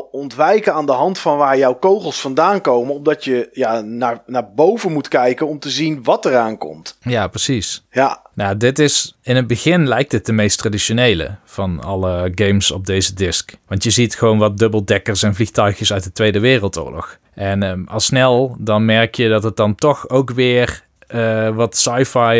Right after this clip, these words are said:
Speaker 2: eh, invloeden en fantasy invloeden inkomen. Want je komt natuurlijk weer een mech tegen als een eindbaas.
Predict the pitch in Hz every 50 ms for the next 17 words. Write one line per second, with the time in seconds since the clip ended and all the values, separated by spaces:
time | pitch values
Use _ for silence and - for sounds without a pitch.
0 | 117 110 107 107 104 104 101 - 120 120 120 110 117 120 117 120 117 110 107 -
1 | - 135 143 131 110 101 107 104 107 107 98 113 110 98 104 92 104 107 107 98
2 | - 101 98 107 117 131 139 - _ _ _ _ _ _ _ _ _ - 92 -
3 | - - - 107 107 - 110 101 - 127 120 117 117 - - 113 120 117 131 135
4 | 135 143 147 143 - - 135 127 123 120 120 120 117 110 107 113 101 92 107 107
5 | 107 104 101 101 98 101 - - - -